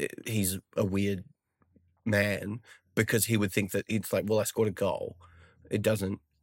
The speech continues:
it doesn't have any kind of ramifications." And then I wanted to see what would happen within the Spurs discourse around him, 'cause it would be like, "He bloody celebrated, traitor! He's a traitor." <laughs> I don't even want him now,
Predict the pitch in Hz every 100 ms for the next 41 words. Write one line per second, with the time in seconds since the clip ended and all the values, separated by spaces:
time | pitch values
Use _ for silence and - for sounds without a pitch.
0 | _ - 110 - 110 104 104 98 95 101
1 | 101 101 101 98 98 104 101 98 92 -
2 | 107 98 117 123 113 110 107 107 104 -
3 | 101 101 - 110 - - 107 107 98 92
4 | 107 - - - - - 104 104 101 -
5 | - 104 101 98 92 117 110 - 104 101
6 | 101 90 101 104 101 - 107 95 104 107
7 | 101 104 95 87 - 226 349 208 302 359
8 | 254 294 330 214 - 294 233 - - 220
9 | 254 311 311 - 240 262 - - 226 208
10 | 160 - - 135 - - - - - -
11 | 190 262 190 226 226 185 180 233 185 135
12 | 139 185